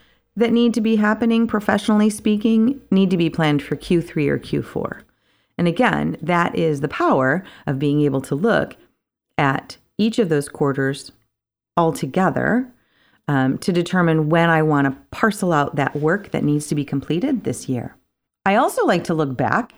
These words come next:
at last year's quarters, right? So the plan for each quarter and also the list of things that I completed.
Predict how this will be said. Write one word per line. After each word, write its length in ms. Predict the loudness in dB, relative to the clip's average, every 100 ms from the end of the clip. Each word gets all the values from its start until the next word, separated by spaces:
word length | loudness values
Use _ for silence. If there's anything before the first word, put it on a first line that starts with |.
| -2
at 140 | 0
last 400 | 2 2 0 -2
year's 220 | 0 0
quarters, 580 | -2 0 0 -2 -4 -14 _ _ _ _ _ _ _
right? 340 | 0 2 2 0
So 180 | 2 2
the 120 | 2
plan 400 | 2 2 4 2
for 120 | 2
each 260 | 0 -2 -2
quarter 380 | 0 2 2
and 220 | 2 0 2
also 340 | 2 2 0
the 140 | 0 0
list 300 | 0 -2 -4
of 100 | -4
things 320 | 0 0 0
that 120 | -2
I 120 | -2
completed. 640 | -2 -4 0 0 0 -4